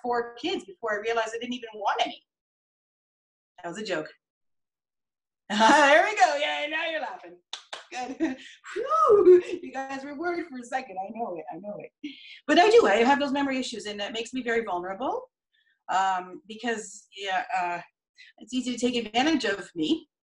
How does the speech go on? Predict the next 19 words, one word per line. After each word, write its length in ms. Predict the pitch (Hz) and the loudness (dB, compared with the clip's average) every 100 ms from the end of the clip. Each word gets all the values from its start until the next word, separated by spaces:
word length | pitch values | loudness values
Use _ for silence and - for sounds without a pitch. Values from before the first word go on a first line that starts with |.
| - - - | -20 -20 -12
and 100 | - | -8
I'm 80 | 180 | -6
sure 180 | - 208 | -4 -4
some 180 | 208 185 | -4 -6
of 80 | |
you 80 | 180 | -6
can 120 | 202 | -6
relate 220 | 185 175 156 | -4 -2 -2
to 80 | 170 | 0
that 180 | 160 165 | 0 0
as 120 | 170 | 0
well. 300 | 233 202 - - - - | 2 2 0 -16 -20 -2
Focus 400 | 208 196 202 202 | 4 4 4 0
and 100 | 208 | 0
concentration 720 | 214 208 208 233 262 269 302 | 0 0 0 0 2 2 2
area, 280 | 233 196 180 185 | 2 0 0 0
uh, 160 | 185 180 - 202 | 0 0 -2 0
uh, 240 | 185 160 160 - _ _ _ - _ _ - | 0 0 -4 -12 _ _ _ -20 _ _ -2
issues, 640 | 262 - - 202 156 - | 0 0 -2 -2 -2 -4